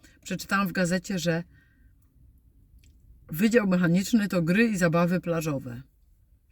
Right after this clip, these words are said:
Eskie, co? Obsesja. Każdy facet wydaje mi się Kowalem. "When you give someone a camera as a gift, make sure it's loaded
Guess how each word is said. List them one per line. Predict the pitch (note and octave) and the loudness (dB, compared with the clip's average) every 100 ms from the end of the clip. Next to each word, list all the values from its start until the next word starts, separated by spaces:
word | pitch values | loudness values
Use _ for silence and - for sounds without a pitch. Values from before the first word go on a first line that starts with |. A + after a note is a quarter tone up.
| _ - | _ -8
Eskie, | D3 - - B2+ - | -6 -6 -8 -10 -8
co? | - D#3 G3 - _ _ - - - - - - | -6 -2 -2 -4 _ _ -20 -20 -20 -20 -18 -8
Obsesja. | G3 - F#3+ F3 - D3 D3 D3+ - | -4 0 2 2 2 0 0 -4 4
Każdy | A3+ B3+ A#3+ | 6 6 4
facet | - G3 - G#3 | 2 -2 -2 -2
wydaje | E3+ E3 E3+ E3+ | 0 2 4 4
mi | E3 | 2
się | - | -2
Kowalem. | D#3+ F3 E3 C#3+ C#3 C3+ C3+ _ - - - - - _ _ _ _ _ | -4 -2 0 0 0 -2 -6 _ -20 -20 -20 -20 -20 _ _ _ _ _
"When | A3 A#3 A#3+ | 4 8 10
you | B3 | 8
give | F#3 C4+ F4 - | 6 4 4 0
someone | - - B3+ B3+ B3 A#3 | -4 2 8 8 8 4
a | F3 | 0
camera | - B3+ C4+ G3 E3 D#3+ - | 2 8 8 8 2 -2 -2
as | E3+ D#3+ | -4 -4
a | |
gift, | F#3+ A3 - - | -4 -4 -6 -8
make | F#3 F3 - | -4 -4 -4
sure | - G#3+ G3 | -4 -2 -2
it's | - D#3+ - | -6 -6 0
loaded | F#3+ G3 E3 D#3+ - | 2 2 2 0 -4